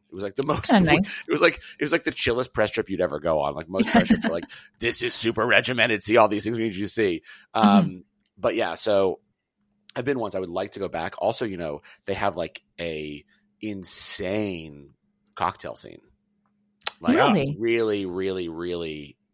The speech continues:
Speaker 1: incredible bars apparently that are, like,
Speaker 2: Cool.
Speaker 1: you know, all really interesting. There was one we went to that, like, was, it's a kind of a faux ice cream shop.
Speaker 2: Mm-hmm.
Speaker 1: Another one that, like, had a vending machine where you can buy cocktails out of it. Like,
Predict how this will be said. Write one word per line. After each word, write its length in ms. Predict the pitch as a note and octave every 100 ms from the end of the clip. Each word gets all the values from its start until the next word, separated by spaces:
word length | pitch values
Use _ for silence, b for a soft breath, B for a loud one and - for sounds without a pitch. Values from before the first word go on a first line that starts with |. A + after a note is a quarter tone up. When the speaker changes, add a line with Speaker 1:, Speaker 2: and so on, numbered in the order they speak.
| _
Speaker 1:
incredible 540 | E2+ E2+ - F2 E2+ D#2
bars 320 | D#2 D2+ D#2
apparently 440 | D#2 E2 C#2+ C#2 D2
that 100 | C#2+
are, 80 | D2
like, 360 | C#2 C#2+ - -
Speaker 2:
Cool. 360 | F#3+ G#3+ D3 - _ _ _ _ _ _ -
Speaker 1:
you 80 | A#2
know, 60 | G#2+
all 380 | G#2 G#2+ G#2+
really 240 | G2+ G2+ F#2
interesting. 280 | G#2 G#2 G#2
There 60 | G#2
was 120 | F2
one 160 | F#2+
we 60 | G2+
went 180 | G2 -
to 260 | G#2+ G2 F#2
that, 140 | -
like, 180 | E2+ -
was, 240 | - E2+ - -
it's 140 | F#2
a 60 | F2
kind 180 | - F#2+
of 60 | E2+
a 60 |
faux 300 | - - F2+ -
ice 200 | E2 -
cream 240 | - G2 G2+
shop. 420 | A2 A2 - - - _ _ _ _
Speaker 2:
Mm-hmm. 140 | G#3+ F#3+
Speaker 1:
Another 300 | E3+ - G2+
one 200 | G2 F#2+
that, 120 | F#2+
like, 140 | F2+
had 200 | - F#2+
a 60 | F2+
vending 420 | D2+ D#2+ E2+ F2+
machine 340 | F2+ - F#2+ F2
where 120 | E2
you 120 | F2+
can 160 | G2 F2+
buy 220 | F2 F2+
cocktails 480 | - F#2 - F#2 F2+
out 160 | F2
of 100 | F2+
it. 180 | F2+ E2+
Like, 280 | D#2 D#2 -